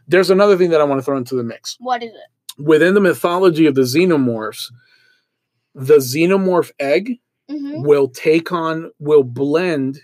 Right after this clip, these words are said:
Speaker 1: the D N A of the xenomorph with the D N A of the host.
Speaker 2: Mm-hmm.
Speaker 1: And it'll take on the characteristics, certain characteristics of that host.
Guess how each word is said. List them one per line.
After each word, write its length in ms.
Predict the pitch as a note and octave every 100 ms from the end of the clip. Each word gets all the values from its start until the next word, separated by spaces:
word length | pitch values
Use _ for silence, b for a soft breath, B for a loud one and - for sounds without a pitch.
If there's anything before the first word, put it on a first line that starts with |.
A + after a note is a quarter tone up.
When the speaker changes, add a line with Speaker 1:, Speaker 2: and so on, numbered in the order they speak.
| _ _ _ _ _
Speaker 1:
the 140 | C3
D 240 | C3 D3 D#3+
N 80 | D#3
A 160 | D#3
of 140 | D3+ C3
the 80 |
xenomorph 720 | B2 C3+ E3+ C#3+ B2 A#2 A2+ - _
with 240 | F#3+ C3+ B2+
the 80 | C3
D 240 | B2 D3+
N 100 | C#3+
A 120 | C#3
of 140 | C3 A#2+
the 60 |
host. 640 | A#2 - C3 - - - _
Speaker 2:
Mm-hmm. 380 | B3+ C4+ C4+ D4 E4+ _ _ _ _
Speaker 1:
And 160 | D3+ D3
it'll 220 | C#3 B2+
take 320 | B2 F3+ F3+
on 160 | F3 E3+
the 80 | C3+
characteristics, 1040 | - D3 C3+ C#3 B2 D#3 E3 - B2 -
certain 300 | - D#3 D3
characteristics 720 | B2+ D3 C#3 C#3 D3+ D3+ B2+
of 240 | - C#3 B2
that 180 | B2
host. 480 | A#2 B2 - - -